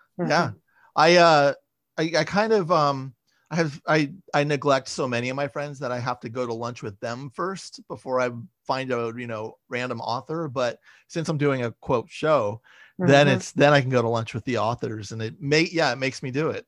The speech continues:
Speaker 2: Uh, you're right.
Speaker 1: Mm-hmm.
Speaker 2: It's exactly why. It's, I wouldn't call any, I, I, have I done that before? People have done that to me. They're like,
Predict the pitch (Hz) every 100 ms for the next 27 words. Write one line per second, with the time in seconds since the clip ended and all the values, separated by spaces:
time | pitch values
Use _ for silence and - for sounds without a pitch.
0 | - 139 151 139 151 180 190 131 127 -
1 | 135 120 139 135 147 135 131 113 113 180
2 | - _ _ _ _ - 139 170 156 156
3 | 147 143 143 151 _ - 170 202 240 240
4 | - - 196 226 370 381 381 381 359 302
5 | 359 339 _ _ _ 254 277 269 175 175
6 | 165 151 131 156 139 127 127 120